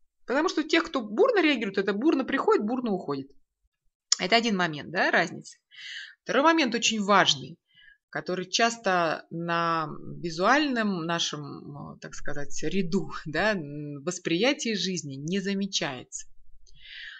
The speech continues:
Обращали ли внимание на то, что, например, какая-нибудь эмоциональная женщина молодая, да, которая, «а, по поводу всего кудахчет там, или там легко плачет, э, сокрушается, сочувствует, э,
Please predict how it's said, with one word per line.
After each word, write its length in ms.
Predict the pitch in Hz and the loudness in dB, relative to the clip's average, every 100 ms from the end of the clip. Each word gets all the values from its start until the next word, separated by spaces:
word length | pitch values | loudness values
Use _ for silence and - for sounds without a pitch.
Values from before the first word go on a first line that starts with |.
| - _ | -20 _
Обращали 520 | - 156 160 320 415 349 | -10 -2 0 4 6 6
ли 60 | |
внимание 560 | 330 294 277 240 185 160 | 4 0 0 0 0 -2
на 140 | 147 | -6
то, 300 | 143 247 403 | -4 -2 0
что, 200 | - - | -2 -2
например, 500 | 170 165 185 170 143 - _ _ _ _ _ _ - | -6 -4 -6 -6 -8 -10 _ _ _ _ _ _ -14
какая-нибудь 480 | - 202 185 175 | -4 -2 0 -2
эмоциональная 1400 | 185 185 190 196 190 190 180 165 160 151 147 147 - - | -2 -4 -2 0 2 2 2 0 -2 -4 -4 -6 -8 -8
женщина 640 | - 349 453 - 330 294 269 | 2 2 4 2 2 -2 -4
молодая, 500 | 214 214 202 196 190 | -4 -4 -2 -2 0
да, 120 | 208 | -4
которая, 340 | 214 - 233 277 | -4 -2 -2 2
«а, 480 | 494 - 403 349 | 6 6 4 0
по 100 | - | -4
поводу 260 | - 320 262 | 0 2 2
всего 320 | - 277 254 | -2 0 0
кудахчет 600 | 262 254 392 - - 247 | 0 4 6 6 2 -4
там, 280 | 254 233 214 | 0 0 0
или 160 | 208 240 | -2 0
там 360 | 240 226 214 | 0 0 -2
легко 300 | 233 277 349 | 0 0 0
плачет, 640 | 359 262 320 262 - 202 - | 0 4 6 4 0 -4 -2
э, 140 | 185 | -2
сокрушается, 680 | 175 254 339 - 277 247 220 | -2 -4 -2 2 2 2 0
сочувствует, 880 | 302 302 320 254 - 196 190 185 | -4 -2 -2 -2 -4 -2 0 -2
э, 40 | - | -4